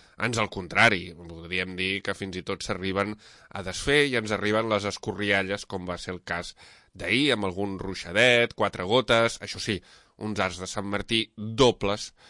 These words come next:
ben macos a última hora del vespre. Avui tindrem una dinàmica un xic més inestable que no pas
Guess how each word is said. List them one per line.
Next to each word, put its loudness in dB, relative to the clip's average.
ben 2
macos 0
a 4
última -2
hora -2
del -6
vespre. -10
Avui 4
tindrem 2
una 2
dinàmica -2
un -4
xic -4
més -2
inestable -4
que -4
no -4
pas -2